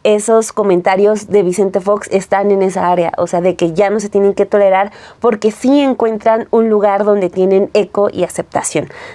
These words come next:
Tanto, por ejemplo, incluso con lo de Mariana Rodríguez, al llamarla dama de compañía,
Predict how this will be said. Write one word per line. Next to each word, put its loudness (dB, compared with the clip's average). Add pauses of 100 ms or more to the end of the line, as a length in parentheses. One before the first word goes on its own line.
Tanto, 0
por 2
ejemplo, 0 (220)
incluso 2
con -2
lo -2
de -4
Mariana 0
Rodríguez, -4
al -6
llamarla 0
dama -2
de 0
compañía, 0